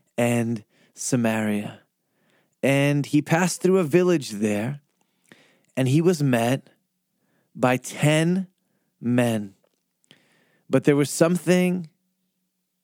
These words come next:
difficult about the lives of these ten men. They were all lepers. This means that all ten of them had the same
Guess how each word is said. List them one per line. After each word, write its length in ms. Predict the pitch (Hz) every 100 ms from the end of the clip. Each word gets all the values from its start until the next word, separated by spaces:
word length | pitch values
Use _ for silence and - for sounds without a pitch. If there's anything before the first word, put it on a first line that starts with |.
| _ -
difficult 800 | 165 147 147 123 113 101 - - _ _ _ _ -
about 280 | 123 139 -
the 100 | 131
lives 420 | 135 139 135 117
of 200 | 127 113
these 380 | 147 147 120 -
ten 560 | - 151 143 117 110 - _ -
men. 500 | 113 110 107 123 127 _ _ - - - -
They 280 | 113 135 147
were 260 | 160 180
all 520 | - 117 113 117 120 - _ _ _ -
lepers. 1160 | 104 110 123 127 110 107 101 - - - - - _ _ _ _ _ _ _ - - _ -
This 220 | 147 -
means 260 | 147 147 127
that 160 | 135 -
all 360 | 139 156 165 160
ten 280 | - 156 151
of 120 | 127
them 160 | 139
had 340 | 110 127 135 127
the 100 | 160
same 520 | - 120 117 127 127